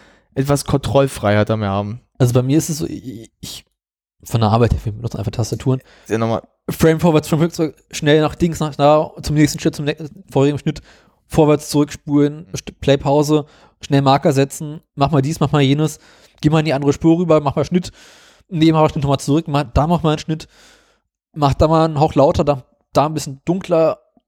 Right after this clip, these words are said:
Speaker 2: und das alles, irgendwann weißt du einfach, wo deine Tastatur-Shortcuts sind.
Speaker 1: Ist ja klar.
Speaker 2: Geh mal nochmal in den Viewer rein, hol dir das nochmal von dort rein,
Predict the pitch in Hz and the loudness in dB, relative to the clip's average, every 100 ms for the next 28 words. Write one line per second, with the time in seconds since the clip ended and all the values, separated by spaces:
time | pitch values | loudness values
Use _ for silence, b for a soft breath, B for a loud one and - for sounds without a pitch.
0 | _ _ _ _ 151 135 175 170 - _ | _ _ _ _ 0 2 2 0 -4 _
1 | _ _ _ 160 165 147 160 160 143 135 | _ _ _ 0 0 2 2 2 -4 -2
2 | 147 139 143 143 - 139 147 151 143 127 | -2 2 2 2 0 0 0 0 0 -2
3 | 127 - 175 - B B - 139 135 139 | -4 -2 -2 -2 B B -6 -2 0 0
4 | 127 139 160 160 156 147 147 151 160 139 | -2 2 2 2 -2 -2 2 2 2 -4
5 | 139 175 170 156 151 143 147 139 147 131 | 2 4 4 4 0 0 0 -2 -4 -8
6 | 135 151 185 170 156 160 | -4 0 0 0 0 -2